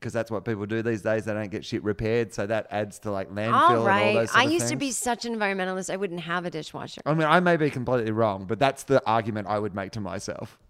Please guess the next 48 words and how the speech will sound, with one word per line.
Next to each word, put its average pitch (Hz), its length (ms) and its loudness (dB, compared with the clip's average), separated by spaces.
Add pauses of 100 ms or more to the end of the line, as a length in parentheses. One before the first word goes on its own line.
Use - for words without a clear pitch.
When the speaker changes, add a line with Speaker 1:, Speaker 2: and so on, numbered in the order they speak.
(200)
Speaker 2:
No, 330 280 12
I 330 220 10
think 370 180 4
I'm 349 140 6
gonna 285 180 6
go 214 220 8
with 202 140 6
that. 175 180 4
Like, 208 200 2
but 233 100 8
I 254 80 8
was 247 160 2
like, 220 200 6
"Oh, 214 140 4
look 220 220 -2
at 226 40 -8
what 214 120 -2
an 170 160 -4
asshole 180 380 -2
I 170 40 -2
am. 151 160 -4
I'm 180 240 -2
washing 180 680 2 (320)
a 185 80 -4
thing. 302 260 2
It 269 80 0
looks 370 240 8
clean. 330 480 2
It 208 180 0
looks 269 220 4
like 277 180 2
it 233 120 2
gets 220 200 0
washed 208 400 2
when 202 120 -2
it 175 80 -4
washes 190 340 -2
the 175 100 -12
dishes. - 440 -8 (340)
The 196 60 -4
dishwasher 226 500 -2
always 214 300 2
looks 208 180 -8
clean 190 240 -6
after 165 260 -6
I 160 60 -4
empty 165 300 -10
it." - 80 -20